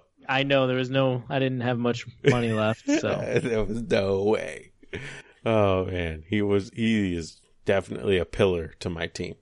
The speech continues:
Speaker 2: <laughs> Um,
Speaker 1: Post-, poster child.
Speaker 2: So, um, I've had LeBron on my team a couple times. He's pretty good at basketball. He's really good at our current scoring.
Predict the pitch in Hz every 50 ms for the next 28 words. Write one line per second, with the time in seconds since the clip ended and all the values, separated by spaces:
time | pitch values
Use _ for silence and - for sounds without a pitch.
0 | _ _ _ _ - - - - - - - - - - - - - - - -
1 | - - - _ _ - - 160 - - - 139 135 123 - - - 131 120 117
2 | 113 104 101 98 92 90 _ _ _ _ _ _ - - 143 135 127 123 131 -
3 | - - - - 143 139 127 131 127 123 - - 123 117 117 117 120 127 - _
4 | - - - - - - - - 160 151 135 127 120 113 104 98 - - _ _
5 | _ _ _ - - 113 107 101 98 98 - - 127 139 135 143 151 151 160 170
6 | 156 156 127 117 123 117 117 110 107 107 107 104 101 95 - - 107 98 92 -
7 | - - 95 - - - - - 92 87 98 - - - - - _ _ _ -
8 | - 120 120 - - - 139 147 151 151 143 127 143 147 147 139 135 117 120 120
9 | 127 123 - - - 113 95 85 82 - _ _ _ _ _ _ _ _ - 117
10 | 120 131 127 110 107 107 117 127 131 139 139 131 107 110 123 127 120 113 104 101
11 | 101 98 95 - - 113 107 98 95 - - - 110 101 92 85 78